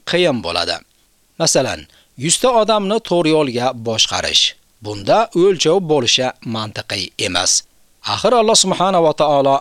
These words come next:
mana bunday marhamat qilgan. "Innaka la tahdi man ahbabta". Ya'ni, "Ey Muhammad, albatta siz o'zingiz suygan kishilarni hidoyat qila olmaysiz". Qasas surasi, ellik oltinchi oyat.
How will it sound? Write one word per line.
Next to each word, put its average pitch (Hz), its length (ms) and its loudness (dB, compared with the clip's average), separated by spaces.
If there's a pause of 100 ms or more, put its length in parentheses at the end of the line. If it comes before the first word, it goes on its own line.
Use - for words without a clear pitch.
mana 127 300 -4
bunday 107 400 -6 (120)
marhamat 107 560 -8
qilgan. 85 360 -2 (520)
"Innaka 165 760 0
la 135 220 0
tahdi 143 520 -2
man 110 260 -8
ahbabta". 87 560 -6 (440)
Ya'ni, 82 440 -2 (320)
"Ey 147 220 0
Muhammad, 175 560 0 (260)
albatta 180 540 0
siz 214 260 0 (100)
o'zingiz 202 580 0
suygan 175 500 -2
kishilarni 160 640 0
hidoyat 123 480 -2
qila 107 260 -8 (220)
olmaysiz". 98 640 2 (560)
Qasas 143 320 0
surasi, - 480 -2 (240)
ellik 139 340 -2
oltinchi 90 440 -4 (120)
oyat. 87 340 0